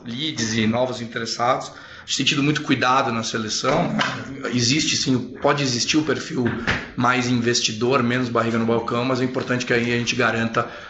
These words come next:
a boa transferência de know-how. Então, acho que sobre expansão é isso, a gente tá bastante confiando com o plano, é, até não só, é, o formato light, ele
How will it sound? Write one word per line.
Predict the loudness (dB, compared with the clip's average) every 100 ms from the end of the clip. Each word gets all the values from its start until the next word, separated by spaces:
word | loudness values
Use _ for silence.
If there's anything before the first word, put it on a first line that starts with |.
| -4
a | 0
boa | 2 2
transferência | 0 -2 -2 -2 -2 -2
de | 0 2
know-how. | 2 2 0 -2 -10 -14 -16 -10
Então, | -6 -2 0 0 0 0
acho | -2
que | 0 0
sobre | 0 -2 -2
expansão | -2 -2 0 0 0 2
é | 2
isso, | 0
a | 0
gente | 0
tá | 2
bastante | 0 0 -2 -2
confiando | -4 0 0 0
com | -2
o |
plano, | 0 2 4 0 -4 -10 -16 -12
é, | -2 2
até | 2 2 -2 -2
não | -2 0
só, | 2 2 2 0 -12 -20 -16
é, | -6 -2 -2 -2
o | -8
formato | -8 -4 0 0 0 -2
light, | 2 4 2 0 -2
ele | -2 -4 -6